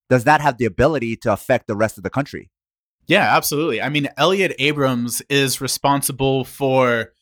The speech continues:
Speaker 2: a hundredfold times more pain and suffering than the worst serial killer that's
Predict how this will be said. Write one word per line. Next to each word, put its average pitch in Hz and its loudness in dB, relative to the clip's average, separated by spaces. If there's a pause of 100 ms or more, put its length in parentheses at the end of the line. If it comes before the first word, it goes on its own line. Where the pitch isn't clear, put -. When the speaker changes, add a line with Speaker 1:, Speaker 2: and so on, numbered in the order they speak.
(380)
Speaker 2:
a 156 -2
hundredfold 170 -2
times 131 -2
more 135 -2
pain 131 -2
and 120 -6
suffering 123 -4
than 120 -4
the 117 -2
worst 135 -4
serial 120 -6
killer 117 -4
that's 110 -8